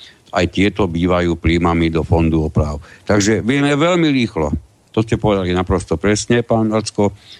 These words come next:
da-, dať dohromady, ako asi môže vyzerať príjem do fondu oprav,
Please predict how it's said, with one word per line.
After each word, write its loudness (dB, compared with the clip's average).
da-, 2
dať 0
dohromady, 2
ako 0
asi 0
môže 2
vyzerať 0
príjem 0
do 0
fondu 2
oprav, 2